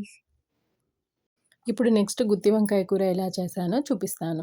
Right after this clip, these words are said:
ఏ-, దానికోసం పెనం పెట్టుకొని, ఏ, టూ టేబుల్ స్పూన్స్ of, ఆ, పల్లీలు తీసుకోవాలి. వాటిని వేయించుకోవాలి దూరగా. ఆ, నువ్వులుంటే నువ్వులు కూడా యూజ్ చేసుకోవచ్చు.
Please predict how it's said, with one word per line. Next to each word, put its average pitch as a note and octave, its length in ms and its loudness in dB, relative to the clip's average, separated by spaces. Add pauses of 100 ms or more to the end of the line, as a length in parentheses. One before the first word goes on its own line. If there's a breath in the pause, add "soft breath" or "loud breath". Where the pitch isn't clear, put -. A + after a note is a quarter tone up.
ఏ-, F#3 180 -4
దానికోసం G3+ 640 -2
పెనం G3 300 -2
పెట్టుకొని, F3+ 480 -4 (260)
ఏ, G#3+ 160 -4
టూ G3+ 200 0
టేబుల్ G3 320 0
స్పూన్స్ F#3+ 540 -6
of, A3 160 -8 (840 loud breath)
ఆ, G#3 200 -4
పల్లీలు F#3+ 440 0
తీసుకోవాలి. E3 680 -2
వాటిని G#3 340 -2
వేయించుకోవాలి E3 840 -4
దూరగా. D#3+ 440 -4 (4000)
ఆ, C#4 140 -4 (240)
నువ్వులుంటే A#3+ 640 2
నువ్వులు G#3 300 2
కూడా G#3 200 0
యూజ్ G3+ 220 0
చేసుకోవచ్చు. D3 720 -6